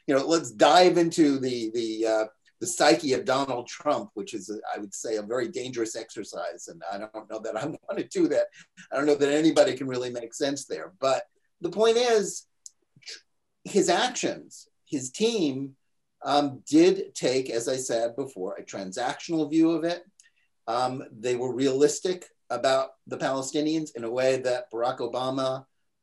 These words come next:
uh, Hillary Clinton, and John Kerry never were, were seemingly incapable of being. And, um, and therefore, uh, dealt with the world as it was,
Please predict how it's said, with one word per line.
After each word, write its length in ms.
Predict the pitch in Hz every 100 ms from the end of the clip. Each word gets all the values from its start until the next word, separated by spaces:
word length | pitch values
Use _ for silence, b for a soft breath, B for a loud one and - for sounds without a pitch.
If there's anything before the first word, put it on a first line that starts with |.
| -
uh, 100 | 95
Hillary 300 | 147 143 147
Clinton, 440 | 160 147 151 139 123
and 120 | 117
John 200 | 127 135
Kerry 380 | 156 139 131 131 107
never 420 | 113 131 143 143
were, 400 | 127 135 175 - _ _ _ _
were 280 | 95 107 110 _
seemingly 520 | - 185 202 202 202
incapable 580 | 208 226 226 185 113 98
of 100 | -
being. 140 | 95 - _ _ _ _ _ _ -
And, 480 | 135 139 139 127
um, 580 | 147 139 143 143 139 139 - -
and 140 | 139 - -
therefore, 720 | 123 151 151 156 143 139 131
uh, 120 | 123
dealt 340 | 117 147 147 160
with 80 |
the 80 | 147
world 260 | 139 151 147
as 140 | 135
it 100 | 143
was, 480 | 147 190 147 147 -